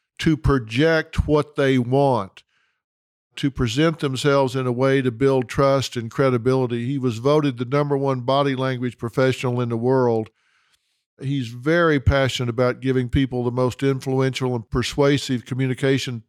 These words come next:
techniques they need to stand out and win over individuals or audience. He's inspiring, energetic, engaging, and really entertaining.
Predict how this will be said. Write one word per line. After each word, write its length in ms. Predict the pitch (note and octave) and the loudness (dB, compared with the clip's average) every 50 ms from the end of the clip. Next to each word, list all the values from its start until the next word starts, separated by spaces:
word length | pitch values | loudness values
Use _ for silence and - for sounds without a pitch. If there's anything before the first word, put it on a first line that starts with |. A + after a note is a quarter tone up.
| _ | _
techniques 540 | - - C3+ C3 - C3+ C3 C3 B2+ - - | -4 -2 -2 -2 -2 -2 -2 -2 -2 -2 -2
they 140 | - B2 B2 | 0 0 0
need 380 | B2 C3 C3+ C3+ C3 B2+ A#2+ - _ _ _ _ _ _ _ _ _ - | 0 0 0 0 0 -2 -4 -8 _ _ _ _ _ _ _ _ _ -4
to 100 | - B2 | -2 -2
stand 580 | - - - - - D#3+ D3+ D3+ D3 C#3+ C3 | 0 -2 -4 0 0 2 2 4 2 2 2
out 460 | C3+ C3+ C#3 C3+ B2 A#2+ A#2 A#2 - _ _ _ _ _ _ _ - | 2 4 4 4 2 2 0 -2 -4 _ _ _ _ _ _ _ -6
and 580 | C3+ B2 B2 B2 B2 B2 A#2+ A#2+ - C3 B2 A#2+ | -2 0 0 2 0 0 -2 -4 -6 -6 -2 0
win 340 | C3+ C#3+ C#3+ C#3+ C#3 C3 B2+ - | 2 4 4 4 2 0 -2 -2
over 480 | C#3 C#3+ D3+ D3 B2+ B2 A#2+ A#2+ - - | 2 2 2 2 2 2 0 0 0 0
individuals 840 | D3+ D3+ D3 C3+ B2+ A#2+ C#3 C#3+ C#3+ B2+ C3+ C#3 C3+ C3+ C3+ A2+ C3 | 0 0 0 0 0 2 2 2 2 2 2 2 2 2 2 0 -2
or 220 | B2 A#2 A#2+ A2 | -2 -2 0 0
audience. 540 | B2 C3 C3 C3 C3 B2+ B2+ B2 A#2+ - - | 2 2 2 2 2 0 0 -2 -2 -4 -4
He's 240 | B2+ B2+ B2 G#2+ A2+ | -2 -2 -2 -2 -4
inspiring, 840 | A#2 A2+ - - - D3+ D3 D3 D3 C#3+ C#3 C#3 C3 C3 B2+ C3+ - - | -6 -6 -8 -4 0 2 2 4 4 4 4 2 2 0 -2 -6 -8 -4
energetic, 640 | D#3+ D#3 D3+ D3 B2 C3 D3 C#3+ C#3 D3 C#3+ - - | -2 0 0 0 2 2 2 2 2 2 0 -2 -6
engaging, 1000 | B2 A#2 A#2+ A#2 A2 A#2+ A#2+ C#3+ C#3+ D3 D3 C#3+ B2+ D3 D3 C#3+ C#3+ C#3+ C3+ B2+ _ _ _ _ _ _ _ _ _ _ - | -8 -8 -8 -8 -10 -8 -2 0 2 2 2 2 0 0 -2 -2 -4 -6 -10 -14 _ _ _ _ _ _ _ _ _ _ -6
and 460 | - C#3 C3 B2 B2 C3 C#3+ C#3+ D#3+ | -4 -2 0 0 -2 -2 -4 -2 2
really 460 | F#3 F#3+ F3 D3 B2+ B2 B2 A2+ C3 | 2 4 4 4 4 2 0 -2 -2
entertaining. 840 | C3+ B2+ B2 A#2 - - C3+ B2+ B2 A#2+ A#2 A2+ A2 A2+ A#2 C3 | -2 -2 -2 -2 0 0 0 0 0 -2 -4 -6 -8 -10 -14 -18